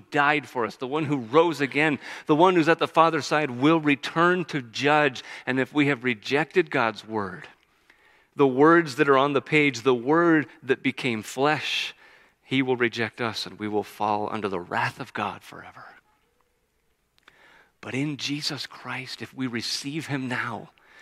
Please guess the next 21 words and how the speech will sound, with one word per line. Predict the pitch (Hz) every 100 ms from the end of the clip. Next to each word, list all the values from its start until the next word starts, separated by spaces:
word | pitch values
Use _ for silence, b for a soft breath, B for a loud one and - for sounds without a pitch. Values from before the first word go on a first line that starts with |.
| b b
if | 123
we | 156 151
accept | - - - 170 - -
him | 156 131
as | 127 120
Savior | - - 156 151 139
and | 127 110
submit | - 143 123 147 160
to | 151
him | 143
as | 135 110
Lord, | 123 139 127 - B B
he | - 151
will | 123
save | - - 180 208 180
us | 120 -
from | 127
that | 107 104
wrath | 101 98 - -
to | -
come. | - -